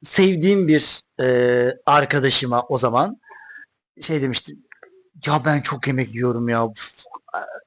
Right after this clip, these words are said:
şu kadar şunu yiyorum, şunu yiyorum, bunu yiyorum." falan. Bana dönüp şöyle, şöyle demişti. De böyle hani sevimli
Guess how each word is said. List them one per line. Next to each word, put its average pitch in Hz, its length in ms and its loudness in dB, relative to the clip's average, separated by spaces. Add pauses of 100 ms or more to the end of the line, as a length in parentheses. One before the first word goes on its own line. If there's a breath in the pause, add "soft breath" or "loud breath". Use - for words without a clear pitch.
şu - 220 -4
kadar 147 280 2
şunu 156 220 -2
yiyorum, 147 380 2
şunu 160 220 2
yiyorum, 156 360 4
bunu 165 160 2
yiyorum." 143 320 4
falan. 143 280 2 (420 loud breath)
Bana 180 220 4
dönüp 190 220 6
şöyle, 180 360 6
şöyle 190 280 6
demişti. 120 340 0 (2500 soft breath)
De 175 140 0
böyle 180 160 4
hani 185 360 0
sevimli 202 680 2